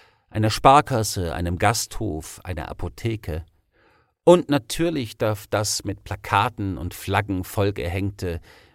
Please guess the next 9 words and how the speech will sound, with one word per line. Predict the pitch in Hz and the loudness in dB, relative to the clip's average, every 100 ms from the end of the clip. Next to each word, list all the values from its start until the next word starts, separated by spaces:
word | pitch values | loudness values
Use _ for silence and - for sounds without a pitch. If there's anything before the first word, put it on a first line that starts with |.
| - | -8
mit | 82 | -4
den | 92 90 | -2 2
Fässer | 135 123 120 | 4 4 4
gepflanzten | 101 - - 107 104 - 87 | 2 -2 0 2 0 -2 -2
Bäumchen | 92 107 107 101 87 | 0 0 -2 -4 -4
geschmückte | 87 90 90 - 87 | -6 -8 -8 -6 -2
Nazi-Parteihaus | 95 104 104 - 82 - 87 - 82 76 82 76 - 85 | 0 0 -2 -6 -8 -8 -10 -6 -6 -6 -8 -8 -10 -8
nirgends | 85 73 78 78 | -6 -6 -8 -10
fehlen. | - 85 71 76 | -8 -8 -8 -12